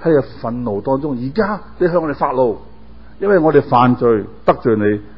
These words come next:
你唔喜悅我哋。但係求你而家你發怒嘅時候呢，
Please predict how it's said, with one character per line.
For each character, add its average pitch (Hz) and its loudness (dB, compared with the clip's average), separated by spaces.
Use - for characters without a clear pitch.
你 160 8
唔 113 2
喜 104 -14
悅 139 2
我 120 2
哋。 107 0
但 135 -2
係 127 -4
求 107 -2
你 113 2
而 - -12
家 151 6
你 123 2
發 135 2
怒 117 0
嘅 123 2
時 107 -8
候 98 -4
呢， 143 2